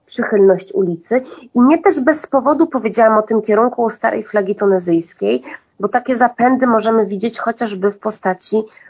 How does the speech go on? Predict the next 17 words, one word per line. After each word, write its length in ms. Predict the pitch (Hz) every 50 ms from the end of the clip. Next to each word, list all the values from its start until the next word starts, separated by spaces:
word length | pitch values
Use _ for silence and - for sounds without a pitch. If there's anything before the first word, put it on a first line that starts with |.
| _ _ _ _ _ - -
e, 320 | 208 208 202 208 208 214 - _ _ _ _ _
potomstwa 680 | 220 208 208 277 320 330 330 330 - - _ 156 151
byłych 320 | 160 175 170 170 175 165 165
dyktatorów. 840 | 175 170 - - 170 160 165 165 156 151 156 165 175 180 - _ 202
I 60 | 190
jeżeli, 420 | 190 180 190 202 220 240 233 240 _ _ _ _ _ _ _ _
e, 280 | - 208 202 202 208 202
ktoś 240 | 202 - - 202 190
z 100 | - -
państwa, 580 | - 202 202 196 202 - - 202 190 190 190
e, 180 | - 196 202 -
obserwuje, 760 | - 196 - - 202 190 185 180 208 240 247 220 185 175 175 180 247 - - _ _ -
e, 140 | - 202
czy 100 | 196 196
tutaj 260 | 190 214 208 220 202 196
naszych 260 | 190 196 - 196 -
słuchaczy, 600 | - - 190 185 196 202 202 - - 202 196